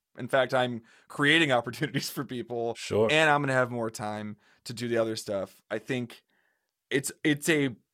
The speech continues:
Speaker 1: hurdle to get over emotionally. I remember it very, very well.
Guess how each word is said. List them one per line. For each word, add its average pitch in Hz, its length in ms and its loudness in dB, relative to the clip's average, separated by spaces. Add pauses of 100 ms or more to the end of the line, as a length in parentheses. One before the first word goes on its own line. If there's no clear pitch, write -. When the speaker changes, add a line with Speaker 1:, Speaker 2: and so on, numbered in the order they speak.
(140)
Speaker 1:
hurdle 190 420 4
to 156 140 -2
get 135 220 2
over 120 320 2
emotionally. 110 560 -2
I 87 100 0
remember 117 540 2
it 76 220 -6
very, 104 240 0
very 98 220 -6
well. 104 400 -2